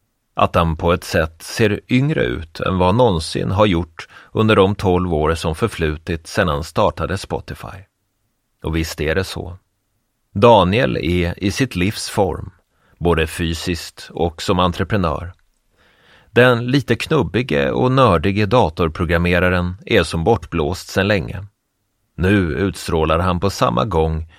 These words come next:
både ödmjukhet och självsäkerhet.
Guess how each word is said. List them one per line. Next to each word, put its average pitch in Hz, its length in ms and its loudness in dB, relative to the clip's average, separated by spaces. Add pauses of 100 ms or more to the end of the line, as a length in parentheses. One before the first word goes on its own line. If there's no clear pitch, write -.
(120)
både 95 420 4
ödmjukhet 87 1040 0
och - 200 -10
självsäkerhet. - 1040 -4